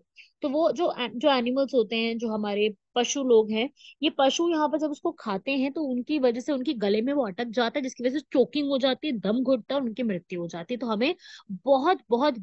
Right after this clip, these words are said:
बहुत कम यहाँ पे इस्तेमाल करना चाहिए। पेपर का इस्तेमाल करो, डिग्रेडेबल होता है, ठीक है, सीधा पानी में बहा दिया जाता है। पानी में बहाने की वजह से कोई ना कोई समस्या उसमें आती है, इसका आज तक भी हमारे पास मैनेजमेंट नहीं आया है। हाँ, हालांकि इस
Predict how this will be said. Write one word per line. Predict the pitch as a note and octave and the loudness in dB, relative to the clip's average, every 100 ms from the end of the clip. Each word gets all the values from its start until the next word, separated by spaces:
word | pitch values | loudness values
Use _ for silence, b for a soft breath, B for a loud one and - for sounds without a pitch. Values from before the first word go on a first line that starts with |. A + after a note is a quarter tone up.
| E3+ | -2
बहुत | A#3+ A#3+ D4+ F4+ F4 | 0 4 4 4 0
कम | - C#4 | -2 0
यहाँ | B3+ A3 | 0 0
पे | A3+ | -2
इस्तेमाल | A#3 - G3+ F#3 | -4 -4 -6 -6
करना | F#3 F#3 F#3 | -6 -6 -6
चाहिए। | B3+ C#4+ - | -6 -8 2
पेपर | A3 A3+ C#4 | 2 4 2
का | C#4 | 2
इस्तेमाल | C4 B3+ B3+ A#3+ A#3+ | -2 -2 -2 0 0
करो, | A#3+ C4+ G#3 - | -2 -2 -4 -4
डिग्रेडेबल | F#3+ G#3 G3+ F3 E3 | -4 -2 -2 -4 -8
होता | E3 - | -12 -18
है, | - _ _ _ _ _ _ _ _ _ _ _ _ _ _ b b _ | -20 _ _ _ _ _ _ _ _ _ _ _ _ _ _ b b _
ठीक | C4 B3+ | 0 2
है, | D4 - _ | 0 -2 _
सीधा | - E4+ F4 | -2 2 2
पानी | F#4+ D4+ C4+ | 4 2 2
में | C#4+ C#4+ | 2 2
बहा | B3+ A3 | 2 0
दिया | A#3 | 2
जाता | A#3+ A#3 G#3+ | 2 0 -2
है। | C#4 | -4
पानी | C4 A3 A#3 | -4 -2 -2
में | B3+ | -2
बहाने | A#3 A3 G#3 | -2 -4 -4
की | G3+ | -4
वजह | G3 G3 | -2 -2
से | G3+ | -4
कोई | - G#3 | -4 -2
ना | G#3 | -2
कोई | G#3+ A#3 | -2 -4
समस्या | G#3 F3+ F3+ G#3+ | -4 -6 -6 -6
उसमें | G#3 A#3 | -4 -4
आती | G#3 E3 B3 | -4 -4 -4
है, | |
इसका | C4 D#4 - A3 | -2 -4 -4 0
आज | A3 C4+ - - | 2 0 -2 -6
तक | A#3+ | -4
भी | G#3 | -2
हमारे | C4+ G#3+ G3 | -2 -2 -4
पास | A3+ A#3 | -6 -6
मैनेजमेंट | G3 F#3 F3 A3 A#3 | -6 -6 -6 -4 -2
नहीं | F#3 E3 E3+ | -4 -4 -8
आया | D#3 D#3+ E3 | -10 -12 -12
है। | - _ B B B B | -18 _ B B B B
हाँ, | - D4+ | 0 2
हालांकि | B3 A3+ C4+ D4 | 2 4 2 0
इस | D4+ | -2